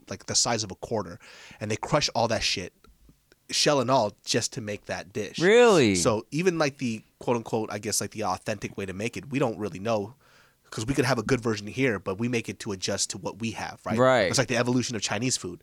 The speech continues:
Speaker 2: Mm-hmm.
Speaker 1: Like, the Chinese American food here is substantially different from probably what they have in China,
Speaker 2: Yeah.
Speaker 1: but it's still fire.
Speaker 2: It's like, we'll never have those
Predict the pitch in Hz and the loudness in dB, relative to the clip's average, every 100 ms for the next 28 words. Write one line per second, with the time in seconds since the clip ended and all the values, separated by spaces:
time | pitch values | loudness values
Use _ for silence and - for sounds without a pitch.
0 | - 117 117 120 117 117 120 117 110 139 | 0 4 6 6 4 0 -2 -2 0 2
1 | 202 147 135 120 110 107 110 - - - | 2 0 -2 -2 0 -2 -2 -8 -20 -12
2 | 104 98 - 110 - 117 117 107 104 110 | -6 -2 -2 -2 -2 -2 -2 -6 -8 -8
3 | 95 98 101 101 95 - 95 - 92 - | -12 -8 -8 -6 -10 -10 -10 -12 -10 -10
4 | 92 104 - - 123 139 113 87 - 92 | -10 -12 -16 -8 2 4 6 4 0 0
5 | 98 - - - - - - 143 139 151 | -4 -4 -4 -4 -14 -18 -2 0 4 4
6 | 139 110 139 160 156 165 170 151 131 123 | 4 2 4 6 8 8 6 6 6 6
7 | 117 104 | 6 4